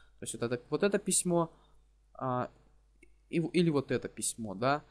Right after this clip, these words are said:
Но желательно два, то есть это будет больше эффект. Но если, эм, бюджет вам не позволяет, э,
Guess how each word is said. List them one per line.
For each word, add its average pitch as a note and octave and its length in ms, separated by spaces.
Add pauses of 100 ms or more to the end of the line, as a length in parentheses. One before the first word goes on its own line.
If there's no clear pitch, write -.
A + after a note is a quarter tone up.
(180)
Но E3 80
желательно E3 480
два, C3 400
то - 80
есть - 120
это B2+ 100
будет C3 320
больше D#3+ 400
эффект. A3 260 (140)
Но E3 140
если, E3+ 380 (340)
эм, C3 300
бюджет D#3+ 380
вам D3+ 160
не D3+ 80
позволяет, F#3+ 640 (360)
э, B2+ 560